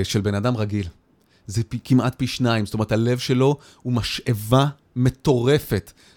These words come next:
כמויות אדירות של דם זורמות בו בדקה אחת, וזה גם כמובן מאפשר לו להיות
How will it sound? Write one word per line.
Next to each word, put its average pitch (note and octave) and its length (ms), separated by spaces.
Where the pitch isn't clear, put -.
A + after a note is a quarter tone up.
כמויות B2 360
אדירות B2+ 440
של B2+ 180
דם C3 340
זורמות A2 680
בו C#3 320
בדקה A2 520
אחת, C3 360
וזה C3+ 300
גם C3 280
כמובן B2+ 560
מאפשר C3 500
לו A2 140
להיות G2 460